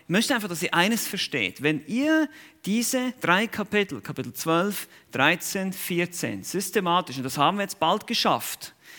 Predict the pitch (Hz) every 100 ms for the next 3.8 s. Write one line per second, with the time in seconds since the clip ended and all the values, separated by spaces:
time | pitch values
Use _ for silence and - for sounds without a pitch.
0 | - - 123 147 156 156 175 165 156 165
1 | 170 170 170 170 151 143 180 190 180 151
2 | 131 139 - 196 190 185 131 123 139 -
3 | 156 160 127 151 165 185 135